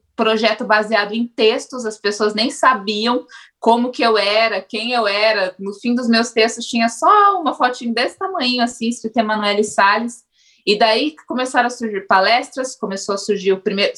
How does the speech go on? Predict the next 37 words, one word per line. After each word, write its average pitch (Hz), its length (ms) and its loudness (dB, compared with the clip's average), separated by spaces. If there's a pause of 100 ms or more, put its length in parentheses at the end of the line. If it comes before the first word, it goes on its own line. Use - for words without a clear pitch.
lancei 196 420 0
o 202 60 -4
primeiro 208 340 0
livro 202 400 -2
um 262 80 2
ano 240 240 2
depois, 208 480 0
depois 196 320 -6
o 196 40 -12
segundo, 202 560 -2
mais 233 260 2
um 226 100 0
ano 208 160 -4
depois, 196 360 -2
foi 208 100 0
tipo - 180 -10
assim, 175 340 -6 (320)
um 233 140 4
em 311 60 4
seguida 214 420 2
do 190 120 -2
outro. 226 440 2 (600)
E 208 760 4
o 220 100 6
meu 247 240 4
público 269 360 -2
era 262 140 4
basicamente 269 680 -2
feminino. 262 600 0 (640)
Aí, 196 320 2
há 277 240 2
dois 262 380 -4
anos, 269 280 -2
eu 277 100 -4
quis 285 180 -6
mudar 277 400 4
isso. 233 480 -6